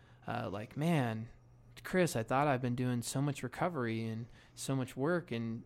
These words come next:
here I am just feeling like I'm almost, you know, back at square one," right? So, I mean, I have all those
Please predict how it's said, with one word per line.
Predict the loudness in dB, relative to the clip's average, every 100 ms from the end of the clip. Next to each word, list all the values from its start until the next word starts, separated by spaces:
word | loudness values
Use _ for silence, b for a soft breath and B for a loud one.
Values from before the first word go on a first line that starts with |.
| -12
here | -6 -2
I | 2
am | 2 2 0 -2
just | -6
feeling | -2 0 0
like | -2 -2
I'm | -2
almost, | 0 -2 -4 -10 b b b b b
you | 0
know, | 2
back | 4 2 2
at | -8
square | -8 -4 -2
one," | -2 -4 -4
right? | -6 -6 -8 -8
So, | -8
I |
mean, | -4 -2
I |
have | -2
all | 2 2
those | 2 -2 -4